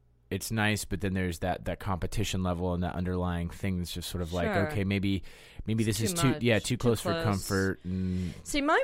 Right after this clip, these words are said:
Speaker 2: worry for, as, as a, as a self-proclaimed psychotherapist for you would be, and, and I still, we've been talking forty-five minutes. I don't think I, I, I'm in any position to really say with any authority, for God's sakes. But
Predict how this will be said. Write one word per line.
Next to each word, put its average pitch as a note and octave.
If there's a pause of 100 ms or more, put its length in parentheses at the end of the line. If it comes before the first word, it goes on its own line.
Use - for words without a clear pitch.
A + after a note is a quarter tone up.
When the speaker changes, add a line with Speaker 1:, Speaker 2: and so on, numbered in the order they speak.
Speaker 2:
worry C#4
for, -
as, G#3 (120)
as G3+
a, F#3 (420)
as G3
a F#3
self-proclaimed G3+
psychotherapist F#3
for -
you D#3+
would D#3+
be, D#3+
and, E3+
and G3
I G3
still, G3
we've F3+
been E3+
talking F3
forty-five D#3
minutes. D#3+
I D3+
don't D3+
think D3+
I, D3
I, D#3
I'm E3
in E3
any D#3
position D3+
to C#3
really D3
say E3
with D3
any D3
authority, -
for -
God's C#3
sakes. D3
But -